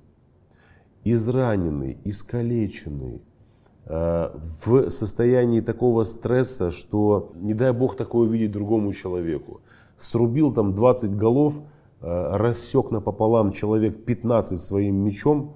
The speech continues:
просто вот так взял и раз-, отделил нижнюю часть туловища от верхней. Раненый, видевший смерть своих однополчан, воинов, братьев, отца своего, еще кого-то –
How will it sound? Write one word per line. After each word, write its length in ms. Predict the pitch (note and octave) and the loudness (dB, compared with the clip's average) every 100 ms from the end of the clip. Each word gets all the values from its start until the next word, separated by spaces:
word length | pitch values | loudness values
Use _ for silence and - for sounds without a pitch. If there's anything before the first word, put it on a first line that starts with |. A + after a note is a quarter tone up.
| - _ | -20 _
просто 400 | A#2 B2 G2+ - | 6 6 6 2
вот 160 | F#2 F2+ | 2 6
так 160 | F2+ | 4
взял 320 | E2 F#2+ C#3 | 4 4 4
и 60 | A2+ | 4
раз-, 180 | G2+ G2 | 4 2
отделил 540 | G#2 G#2 G#2+ G#2 F#2 | 0 0 2 2 2
нижнюю 420 | F2+ C3+ B2 G#2+ | 2 2 2 0
часть 320 | F2 G2+ F2+ - | 0 -2 -2 -2
туловища 480 | G2 E2+ E2+ - | -2 -2 -4 -2
от 120 | F2+ F2 | -4 0
верхней. 500 | G#2 C#3+ - D#2+ C#2+ - _ _ - - - - | 0 0 -2 -10 -10 -18 _ _ -20 -20 -20 -4
Раненый, 760 | G#2 A#2 C#3+ D#3 B2 F2+ D2+ D2+ | 2 6 6 6 6 4 -2 -4
видевший 720 | F2+ C3+ A#2+ G2+ - A2+ G2+ | -2 0 0 -2 -2 0 0
смерть 480 | - A2+ C3 A2 - | 0 2 2 2 -4
своих 500 | G2+ G#2+ G#2+ G2 - | -2 2 2 0 -2
однополчан, 840 | G2 G#2 G2+ G2+ G2+ - A2+ F#2+ | -2 -2 2 2 2 0 2 0
воинов, 680 | F2 G2+ A#2 G2+ E2 D2 - | 0 2 2 2 0 -4 -8
братьев, 760 | E2+ E2 A2 A2 - D#2+ C#2+ - | -6 0 2 2 -2 -8 -8 -4
отца 440 | F#2+ F#2+ - A2+ | -4 -2 2 2
своего, 440 | G2+ - E2 E2+ F2+ | 2 -4 -4 -2 -4
еще 300 | F2 B2 B2 | -4 -2 0
кого-то – 520 | G#2 F2 D#2 - | 0 0 -2 -6